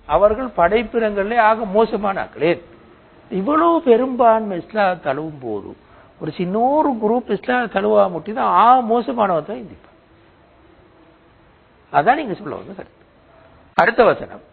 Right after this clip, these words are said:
"இன்னல்லதீன ஆமனு வ அமிலு ஸாலிஹாத் உலாயிக்கஹும் கைருல் பரியா." அதுதானே மறுபக்கம்,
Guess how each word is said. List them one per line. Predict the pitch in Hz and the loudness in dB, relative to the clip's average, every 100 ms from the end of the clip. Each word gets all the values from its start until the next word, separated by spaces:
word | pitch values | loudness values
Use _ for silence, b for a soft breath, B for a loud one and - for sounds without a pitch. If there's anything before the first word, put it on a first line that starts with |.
| - | 0
"இன்னல்லதீன | 214 269 302 277 240 226 196 185 | 2 4 4 4 2 0 0 2
ஆமனு | 165 151 110 107 | 2 2 -4 -2
வ | 135 | 2
அமிலு | 190 190 165 139 | 4 4 2 0
ஸாலிஹாத் | - 123 104 87 131 175 - - b b b - | -2 -6 -8 -4 0 0 0 -20 b b b -4
உலாயிக்கஹும் | 190 247 240 175 160 156 143 151 | 2 4 4 2 0 0 -6 -6
கைருல் | 202 240 247 214 240 | -2 0 -2 -4 0
பரியா." | 185 180 123 - _ _ _ _ _ - - _ _ - _ - - - - - - | 0 0 -6 -18 _ _ _ _ _ -20 -20 _ _ -20 _ -20 -14 -12 -12 -12 -4
அதுதானே | 156 185 170 - 143 | -2 0 -2 -4 -4
மறுபக்கம், | 175 220 190 - | -2 0 -2 -2